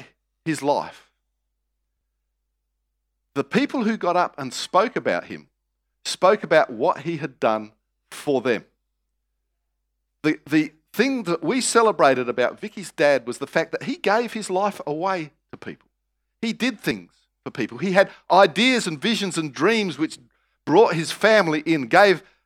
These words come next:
other people ideas, expanded their horizons, their potentials, all of these things. And these are the things that came out in his grandchildren, especially, who got up and got choked up about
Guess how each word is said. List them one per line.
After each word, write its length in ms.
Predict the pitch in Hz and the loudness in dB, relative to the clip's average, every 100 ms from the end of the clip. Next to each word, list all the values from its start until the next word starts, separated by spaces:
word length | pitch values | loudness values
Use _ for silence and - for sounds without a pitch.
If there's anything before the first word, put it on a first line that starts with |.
| - | 2
other 200 | 185 202 | 2 2
people 380 | - 175 147 139 | -2 -2 2 4
ideas, 500 | 127 123 151 123 - _ _ - - | 4 2 -2 -2 -6 _ _ -20 -12
expanded 640 | 147 - - 202 220 190 165 | -10 -8 -4 2 2 2 0
their 120 | 160 | 0
horizons, 680 | 151 143 170 190 170 147 117 | 0 2 6 6 4 -4 -2
their 140 | 156 | 0
potentials, 720 | 151 - 190 208 - 127 104 _ _ - | 0 -4 -4 -4 -6 -8 -10 _ _ -2
all 180 | 175 208 | 2 2
of 80 | 165 | 2
these 200 | 143 - | -4 -4
things. 220 | 123 120 | -6 -4
And 120 | 139 | -4
these 220 | 320 294 | -4 -2
are 80 | 185 | -4
the 100 | 139 | -4
things 360 | - 135 117 - | -4 -4 -6 -6
that 180 | 110 _ _ _ - | -8 _ _ _ -8
came 240 | 139 160 | -4 0
out 120 | 214 | -2
in 80 | 151 | -2
his 140 | 160 123 | -6 -2
grandchildren, 680 | 151 226 247 - 131 92 - _ - | 0 0 -2 -6 -8 -8 -18 _ -20
especially, 520 | - - 220 - 143 - _ _ _ _ | -12 -6 -6 -4 -10 -10 _ _ _ _
who 80 | 165 | -6
got 220 | 160 170 | 2 4
up 280 | 160 185 - _ _ _ _ _ _ _ _ - | 6 4 0 _ _ _ _ _ _ _ _ -8
and 140 | 143 | -2
got 260 | 165 175 - | 0 0 -2
choked 400 | - 226 240 185 | -2 -2 0 0
up 180 | 214 | 0
about 340 | 160 139 123 | 0 0 -2